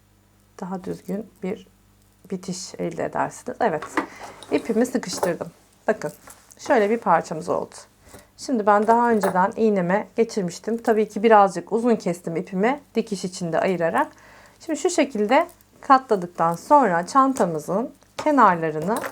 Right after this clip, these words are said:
ister tığ yardımıyla ama ben dikiş tercih ediyorum, ister dikişle benim yaptığım gibi birleştirebilirsiniz. Tersten yaparsanız tabii ki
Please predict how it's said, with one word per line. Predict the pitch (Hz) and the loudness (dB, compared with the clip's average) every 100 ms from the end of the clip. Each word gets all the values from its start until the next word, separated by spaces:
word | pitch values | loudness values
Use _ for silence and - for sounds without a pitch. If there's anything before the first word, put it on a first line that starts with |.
| - | -8
ister | 320 - 277 262 262 | -6 0 4 4 2
tığ | - 311 | -2 2
yardımıyla | 240 165 165 160 160 214 - | 6 6 4 -2 -2 0 0
ama | 247 220 | 0 4
ben | 220 214 | 6 4
dikiş | - - - | -2 -10 -4
tercih | 170 156 156 | 0 0 0
ediyorum, | 151 175 220 - - - - _ | -2 0 -2 -4 -14 -20 -20 _
ister | 339 - 190 185 | -10 2 2 2
dikişle | 277 214 - 170 214 - | -2 -4 -2 -4 -4 -2
benim | 233 220 | -2 0
yaptığım | 165 160 - 156 | 0 -2 -6 -6
gibi | 147 175 - - - - _ | -4 -4 -4 -6 -20 -20 _
birleştirebilirsiniz. | 320 208 - - 277 202 185 - 220 294 - | 0 0 -2 -4 -2 -2 -4 -6 -4 -4 -10
Tersten | - 285 277 - 294 | 4 4 4 2 2
yaparsanız | 262 202 180 165 175 160 - | 2 2 2 0 -2 -8 -4
tabii | 240 190 185 | -4 -4 -6
ki | - 302 | -4 -4